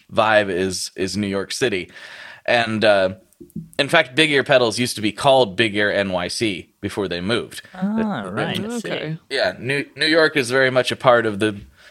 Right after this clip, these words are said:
Speaker 1: the Big Ear D N A. So they wanted to keep that, and, you know, we just tried to think of everything. I mean, the hours on the phone that I <laughs> spent with Grant, like, going over every detail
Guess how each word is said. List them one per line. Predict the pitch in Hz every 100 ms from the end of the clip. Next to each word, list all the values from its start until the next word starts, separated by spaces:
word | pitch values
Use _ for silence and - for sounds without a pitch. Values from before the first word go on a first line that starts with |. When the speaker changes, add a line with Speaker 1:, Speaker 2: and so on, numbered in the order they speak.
| _
Speaker 1:
the | 110
Big | 101 117 110
Ear | 110
D | 98 110
N | 101 101
A. | 95 82 -
So | - 95 80 - - - - - _ -
they | 120
wanted | 147 147 127
to |
keep | - 156 135
that, | 131 131 127 - _
and, | 117 110 107 104 - - _ -
you | 131
know, | 117 117 - _ _
we | 156
just | 151 147
tried | 160 147
to | 135
think | 151 147 143
of | 127 -
everything. | 120 160 156 110 87 87
I | 98
mean, | 107 110 107 -
the | 117 117
hours | 127 151 151 135
on | 135
the | 123
phone | - 143 139 131 123 117 -
that | 113
I | 113
<laughs> | 110 -
spent | - 170 131
with | 120 113
Grant, | 123 120 123 -
like, | 107 104 - - - - -
going | 156 151 147
over | 143 135 131
every | 135 123 113
detail | 104 127 - 113 98 98